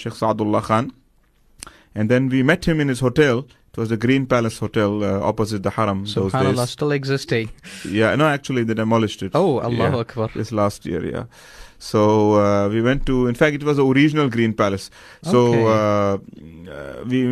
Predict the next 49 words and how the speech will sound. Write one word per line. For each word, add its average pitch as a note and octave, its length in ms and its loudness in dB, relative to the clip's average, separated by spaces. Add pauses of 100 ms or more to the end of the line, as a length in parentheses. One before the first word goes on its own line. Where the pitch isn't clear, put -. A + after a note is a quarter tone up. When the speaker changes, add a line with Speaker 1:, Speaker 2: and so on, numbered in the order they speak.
(120)
Speaker 1:
met E3 140 0
him D3+ 180 -2
and C#3 120 0
then C#3+ 140 4
we C#3 80 2
invited C#3 400 2
him C3+ 140 -4
to B2+ 100 0
our A#2 180 2
home C3+ 200 2
as G#2 160 -2
well. A#2 220 2 (200)
Speaker 2:
Naam. C#3 280 -2
Speaker 1:
And B2 280 0
the A#2+ 60 4
discussion F3 540 0
with D#3 200 0
him D3+ 80 0
was C3+ 140 0
very B2 220 2
fruitful. F#3+ 500 2 (380)
And, B2+ 640 0
uh, B2 580 2
my B2 140 2
father C#3+ 320 0
liked D3 340 2
what C#3 140 -2
he C#3+ 80 2
heard D3+ 400 2 (180)
Speaker 2:
Right. C#3 280 -6
Speaker 1:
from C3 240 -2
Sheikh C3+ 180 -8
Saadullah C#3 420 0
Khan. C#3 300 0
You B2+ 100 -4
know, C3 80 -2
he B2+ 100 0
had B2+ 180 4
his C3 180 -2
concerns C3 560 -2
first, B2+ 380 -2
who A#2+ 380 -2
exactly A#2 460 0
are A2+ 120 2
these A2+ 160 -6
people A#2 320 -2
and G#2 120 -4
so G#2+ 120 -6
on. A2 140 -2